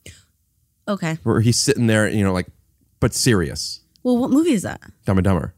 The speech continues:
Speaker 2: but serious. Smart and Smarter.
Speaker 1: Is there a movie where somebody's training somebody else to be
Speaker 2: The person
Speaker 1: a
Speaker 2: to watch?
Speaker 1: dapper man? There must be.
Speaker 2: I don't, n-, we don't need a comp for this.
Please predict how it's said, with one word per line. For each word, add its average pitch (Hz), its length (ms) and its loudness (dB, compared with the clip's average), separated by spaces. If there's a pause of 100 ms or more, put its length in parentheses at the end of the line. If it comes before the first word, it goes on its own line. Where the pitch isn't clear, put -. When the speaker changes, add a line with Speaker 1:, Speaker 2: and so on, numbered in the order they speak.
Speaker 2:
but 90 100 -4
serious. - 500 -4 (960)
Smart - 280 0
and 95 80 -6
Smarter. 92 400 0 (480)
Speaker 1:
Is 277 140 2
there 466 180 4
a 403 40 4
movie 349 220 0
where 330 160 0
somebody's 262 680 0
training 240 680 0
somebody 214 500 0
else 185 380 -2
to - 140 -6
be 175 580 -2 (260)
Speaker 2:
The - 60 0
person - 440 0
Speaker 1:
a 190 40 2
Speaker 2:
to 196 60 6
watch? - 60 4
Speaker 1:
dapper 180 680 2 (220)
man? 127 440 -4 (340)
There 202 80 0
must 214 280 2
be. - 220 -16 (160)
Speaker 2:
I 175 80 6
don't, 208 240 0
n-, 156 220 2
we 175 80 6
don't 185 160 4
need 156 100 6
a 139 60 2
comp 131 280 2
for 104 120 0
this. 82 200 -4